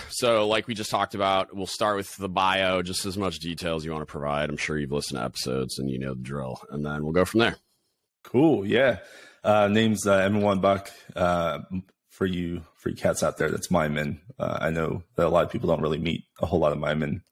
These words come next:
Speaker 1: Yeah,
Speaker 2: uh,
Speaker 1: me,
Speaker 2: in the
Speaker 1: me
Speaker 2: world, so,
Speaker 1: included. <laughs>
Speaker 2: uh, <laughs> really
Speaker 1: What the
Speaker 2: small,
Speaker 1: heck?
Speaker 2: uh, really small
Speaker 1: It's an
Speaker 2: community.
Speaker 1: M N.
Speaker 2: <laughs>
Speaker 1: Yeah.
Speaker 2: Yep. I, uh, so yeah, I originally joined in, uh, two thousand eight. Uh, I was
Speaker 1: Mm.
Speaker 2: gonna go be a corpsman. Um,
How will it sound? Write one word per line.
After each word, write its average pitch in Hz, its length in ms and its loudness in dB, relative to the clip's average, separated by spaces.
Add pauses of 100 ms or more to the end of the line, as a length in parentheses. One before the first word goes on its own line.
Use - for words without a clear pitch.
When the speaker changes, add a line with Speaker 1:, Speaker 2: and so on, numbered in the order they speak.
Speaker 1:
Yeah, 92 400 2
Speaker 2:
uh, - 100 -10
Speaker 1:
me, 107 240 0
Speaker 2:
in 113 80 4
the 113 80 2
Speaker 1:
me - 200 2
Speaker 2:
world, - 160 -2
so, 107 200 4
Speaker 1:
included. 90 180 -4 (160)
<laughs> 180 460 -4
Speaker 2:
uh, 101 160 -4 (320)
<laughs> - 920 -2 (720)
really 139 200 6
Speaker 1:
What - 0 -
the 131 60 4
Speaker 2:
small, 117 380 6
Speaker 1:
heck? 139 220 0
Speaker 2:
uh, 98 140 6
really 110 200 4
small 107 260 2
Speaker 1:
It's 92 120 -6
an 92 120 0
Speaker 2:
community. - 120 0
Speaker 1:
M 90 120 4
N. 71 260 0 (160)
Speaker 2:
<laughs> - 140 -6
Speaker 1:
Yeah. 67 220 0 (680)
Speaker 2:
Yep. 107 320 2 (120)
I, 127 220 4
uh, 117 420 2 (120)
so 110 80 0
yeah, 113 180 6
I 113 60 4
originally 123 460 2
joined 98 420 -2
in, 85 180 -6
uh, 78 280 -6
two 92 120 -10
thousand 87 320 -4
eight. 80 300 -8 (340)
Uh, 80 220 -2
I 82 40 0
was 76 120 -2
Speaker 1:
Mm. 69 40 -4
Speaker 2:
gonna 85 120 -2
go 85 140 2
be 82 140 0
a - 60 0
corpsman. 82 600 -4 (320)
Um, - 420 -2